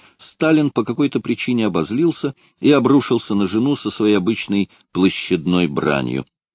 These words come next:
Следующий день она провела в хлопотах, связанных с отъездом. Появился Сталин, и они сели обедать.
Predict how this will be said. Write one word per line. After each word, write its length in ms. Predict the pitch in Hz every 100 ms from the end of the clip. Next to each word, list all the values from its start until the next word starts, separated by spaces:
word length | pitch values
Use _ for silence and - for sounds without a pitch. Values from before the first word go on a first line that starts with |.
| _ _ _ _ _ _ _
Следующий 520 | - 156 180 170 160
день 220 | 151 151
она 160 | 139 135
провела 360 | - 120 117 107
в 60 |
хлопотах, 640 | - 120 123 - 117 110 -
связанных 560 | 95 104 98 98 95
с 100 | -
отъездом. 720 | 92 - 92 85 57 57 60 - _ _ _ _ _ _ _ _ _
Появился 480 | 85 90 87 - 78
Сталин, 540 | - - 139 151 147 _ _ _
и 100 | 95
они 180 | 98 127
сели 320 | - 107 107
обедать. 640 | 95 67 71 65 - -